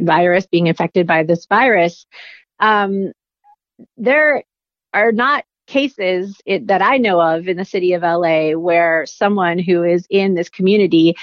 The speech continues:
has this virus. The people that we know <laughs> that are getting sick and that are infecting other people are largely wealthy Americans who have traveled to other places and have brought it back here.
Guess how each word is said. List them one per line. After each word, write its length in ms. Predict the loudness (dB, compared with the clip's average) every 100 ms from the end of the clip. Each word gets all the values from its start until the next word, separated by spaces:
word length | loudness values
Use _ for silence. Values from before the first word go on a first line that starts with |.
| -14
has 240 | -4 0 0
this 180 | 0 0
virus. 460 | 0 0 -2 -6 -14 -20 -20 _ -4
The 120 | -4 -4
people 640 | -2 0 2 2 2 2
that 220 | 2 0 0
we 180 | 0
know 640 | 2 2 4 4 4 2 0 -4
<laughs> 80 |
that 180 | -2 0
are 120 | 0
getting 320 | 0 -2 -2 -4
sick 360 | -2 -2 0
and 80 | -2
that 100 | 0
are 120 | 0
infecting 360 | 0 -4 -2 -2
other 180 | -2 -4
people 500 | -2 -2 2 2 2
are 320 | 2 0 -2 _ _ -4
largely 540 | 0 0 2 2 2 -4 _ -10
wealthy 520 | -2 2 2 2 0
Americans 760 | 0 -2 -4 -4 -2 -2 -6 -2
who 100 | 2
have 160 | 2 0
traveled 560 | -2 0 2 0 -4 -2
to 200 | 0 2
other 280 | 2 0 -2
places 680 | -2 0 0 0 0 0
and 160 | -2 -2
have 200 | -2 -2
brought 260 | 0 2 0
it 120 | -2
back 220 | -4 -4
here. 500 | -4 -2 0 -2 -8